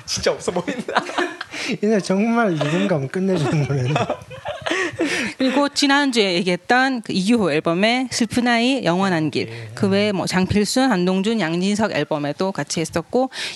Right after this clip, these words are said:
Speaker 3: 영화 음악도 되게 많이 했더라고요. 그냥 편곡만
Speaker 1: 네.
Speaker 3: 한 것도 되게 많고.
Speaker 2: 유명한 거 진짜 많이 했죠.
Speaker 3: 네, 내 마음의 풍금, 뭐 와일드카드, 파송송 계란탁,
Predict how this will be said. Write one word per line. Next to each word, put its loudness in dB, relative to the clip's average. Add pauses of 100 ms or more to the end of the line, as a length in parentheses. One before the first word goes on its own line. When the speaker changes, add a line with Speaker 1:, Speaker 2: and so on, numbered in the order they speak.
Speaker 3:
영화 4
음악도 2 (240)
되게 2
많이 2
했더라고요. 0
그냥 -4
편곡만 0
Speaker 1:
네. -4
Speaker 3:
한 0
것도 0
되게 2
많고. -2
Speaker 2:
유명한 0
거 -4
진짜 -6
많이 -6
했죠. -10
Speaker 3:
네, 2
내 4
마음의 2
풍금, 2
뭐 0
와일드카드, 0
파송송 2
계란탁, 2